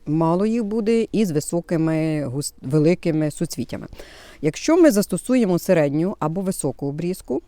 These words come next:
обрізування, е, то це нам дасть, е, густіший кущ, нам дасться більше пагонів, але в той же час, е, суцвіття будуть менші, вони будуть не такі високі, вони будуть не такі об'ємні.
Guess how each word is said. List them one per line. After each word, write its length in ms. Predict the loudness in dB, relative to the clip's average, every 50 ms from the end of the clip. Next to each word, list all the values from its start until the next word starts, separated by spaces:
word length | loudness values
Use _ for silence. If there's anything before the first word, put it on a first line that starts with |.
| -8
обрізування, 640 | -6 -4 0 0 0 2 0 0 0 -2 -2 -2 -4 -6 -10 -16 -20 -20 -20 -20 -20 -20 -8
е, 220 | -4 -2 -2 -2 0
то 160 | 0 -2 0
це 180 | 2 4 4
нам 220 | 4 4 4 4 4
дасть, 420 | 4 4 2 2 -2 -8 -4 0
е, 200 | 2 4 4 4
густіший 580 | 4 2 0 0 0 -2 -2 -2 -2 0 -2 -4
кущ, 460 | -4 -4 -4 -4 -4 -6 -10 -14 -14 -12
нам 280 | -6 -4 -2 -2 0 2
дасться 300 | 0 0 0 -2 -4 -4
більше 300 | -2 -2 -4 -2 -4 -6
пагонів, 540 | -4 -4 -4 -4 -4 -2 -2 0 0 -2 -2 -2 -2
але 560 | 2 2 4 4 4 2 0 0 -2 -4 -6 -8 -8
в 20 |
той 140 | -6 -4 -2
же 100 | -2 -4
час, 540 | -6 -6 -8 -8 -6 -6 -8 -8 -8 -4 -2
е, 320 | 0 2 2 2 2 0
суцвіття 600 | 0 -2 -6 -6 -4 -4 -4 -4 -2 -2 -4 -4
будуть 440 | -2 -2 -4 -4 -4 -4 -6 -6 -6
менші, 520 | -4 -2 -2 -2 -2 -4 -6 -6 -8 -6
вони 160 | -4 -2 -2 -2
будуть 180 | -2 -2 -4
не 100 | -4 -6
такі 180 | -8 -8 -10 -8
високі, 440 | -8 -8 -4 -4 -4 -4 -2 -2 -2
вони 140 | 0 0
будуть 180 | 0 -2 -2 -2
не 120 | -2 -4
такі 260 | -6 -8 -8 -6 -6 -4
об'ємні. 680 | -2 -4 -4 -4 -2 0 0 0 0 -2 -4 -6 -6